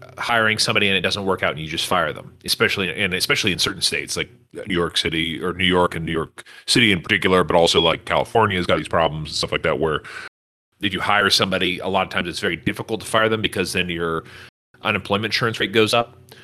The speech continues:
Um, and that goes up for all of your employees, not just that employee, but there's also the onboarding cost and, and then additional reporting and stuff like that, that you still have to pay all of that reporting for that customer at the end of the year, even if they only worked for you for a month or something like that.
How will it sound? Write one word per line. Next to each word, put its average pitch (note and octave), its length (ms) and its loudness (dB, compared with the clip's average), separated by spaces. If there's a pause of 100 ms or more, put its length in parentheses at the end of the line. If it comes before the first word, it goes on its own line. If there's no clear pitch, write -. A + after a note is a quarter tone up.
(480)
Um, E2+ 460 -2
and F#2+ 200 -2
that F2 260 -4
goes F#2+ 220 2
up F2+ 80 0
for - 160 -6
all A#2 240 6
of E2+ 80 0
your F2 100 0
employees, D#2 420 -2
not E2 160 0
just E2 200 -4
that F2+ 180 2
employee, F#2 500 2
but F2+ 100 -4
there's F2 140 -2
also F2+ 240 0
the E2 100 -2
onboarding F2+ 540 -2
cost F2 680 0
and, E2 460 -6
and F2+ 160 -6
then E2 200 -4 (120)
additional F2+ 420 0
reporting F2 560 0
and E2+ 100 -4
stuff G2 160 0
like E2+ 180 0
that, F2 200 2
that D#2+ 180 -4 (560)
you F#2+ 140 0
still G#2+ 180 4
have G2 80 4
to - 80 -10
pay A#2+ 220 2
all F#2+ 160 4
of F2+ 60 0
that F2+ 140 2
reporting F#2 320 -2
for F2+ 120 -6
that E2+ 120 -2
customer F#2 360 0
at F2 80 -8
the F2 100 -4
end E2 80 -4
of D#2 60 -10
the E2 80 -4
year, F#2+ 300 4
even F2 360 -2
if F#2 40 -4
they E2+ 200 0
only E2+ 180 -2
worked D#2+ 200 -8
for - 100 -10
you E2+ 80 -6
for D#2+ 160 -2
a - 20 -2
month F2 240 -2
or D#2 60 -6
something C#2+ 220 -6
like C#2+ 160 -6
that. D2 320 -6